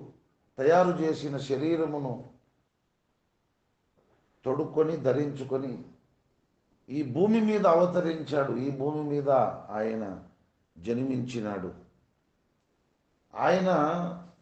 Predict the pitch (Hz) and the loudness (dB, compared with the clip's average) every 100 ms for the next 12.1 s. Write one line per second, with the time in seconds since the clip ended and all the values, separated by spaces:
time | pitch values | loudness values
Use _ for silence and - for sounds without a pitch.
0 | _ _ _ _ _ _ 139 143 170 180 | _ _ _ _ _ _ 0 4 6 4
1 | 165 147 165 151 113 - - _ _ _ | 2 0 0 0 -4 -8 -20 _ _ _
2 | _ _ _ _ _ _ _ _ _ _ | _ _ _ _ _ _ _ _ _ _
3 | _ _ _ _ _ _ _ _ 104 165 | _ _ _ _ _ _ _ _ 2 4
4 | 190 196 190 - 180 180 180 165 156 165 | 6 6 4 2 4 4 4 2 2 0
5 | 165 160 135 151 151 147 120 113 123 143 | 2 2 2 4 4 4 0 -2 -4 -2
6 | 147 139 123 127 127 127 110 - - _ | 0 0 -2 -4 0 0 0 -4 -16 _
7 | _ _ _ 120 151 214 214 220 202 190 | _ _ _ 4 8 8 8 6 4 4
8 | 185 190 156 180 - 165 151 147 139 131 | 4 6 6 4 2 -2 0 0 0 0
9 | 160 143 120 123 131 139 160 190 - - | 0 2 2 2 -2 -2 -2 -6 -8 -12
10 | - - - - - - 135 180 208 208 | -14 -16 -18 -18 -16 -2 4 6 6 4
11 | 202 190 170 170 170 160 156 156 156 131 | 4 4 4 4 4 4 2 0 0 -4
12 | - | -8